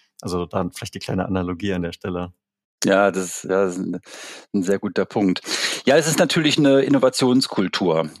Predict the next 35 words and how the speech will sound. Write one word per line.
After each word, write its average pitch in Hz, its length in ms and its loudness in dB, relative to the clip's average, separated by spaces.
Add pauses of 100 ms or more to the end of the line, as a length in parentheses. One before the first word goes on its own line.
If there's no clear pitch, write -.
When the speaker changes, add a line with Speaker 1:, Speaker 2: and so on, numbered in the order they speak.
Speaker 2:
Äh, 92 200 2
wir 101 120 2
haben 117 120 4
ja 101 100 6
unterschiedliche 107 600 2
Firmen. 98 640 2
Ähm, 90 480 2
Sugar - 240 2
wird 92 120 0
vor - 140 2
allem 92 220 2
eingesetzt 92 640 2
im 90 400 2 (720)
produzierenden 98 720 2
Gewerbe, 92 520 4
aber 90 160 2
auch - 120 -2
bei 90 280 2
Dienstleistungen, 95 800 0
Finanzdienstleistungen. 98 1300 0 (520)
Wir 95 120 0
haben 117 240 4
da 107 460 6 (200)
einen, 95 200 -2
einen 104 140 0
guten 127 300 0
Mix 117 300 0
eigentlich 95 480 0
und 92 300 -2
wir 98 240 2
können, 101 360 0
wir 92 120 -4
haben's 101 180 0
dadurch 95 260 -4
leicht. 90 420 2